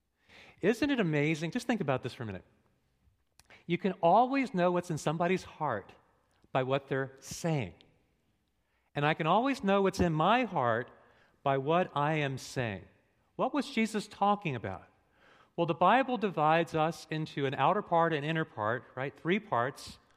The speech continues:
body, soul, and spirit, right? The inner part, the mind, the emotion, the soul, the spirit, the will, is your heart, right? The heart is used a thousand times in Scripture.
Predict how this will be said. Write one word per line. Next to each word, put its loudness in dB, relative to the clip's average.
body, 2
soul, -2
and -4
spirit, -4
right? -12
The -4
inner 2
part, 0
the -8
mind, 0
the -2
emotion, -4
the -6
soul, -2
the -16
spirit, 0
the -2
will, 0
is -8
your -6
heart, -4
right? -12
The -4
heart 4
is -2
used -2
a -6
thousand 0
times -2
in -6
Scripture. -10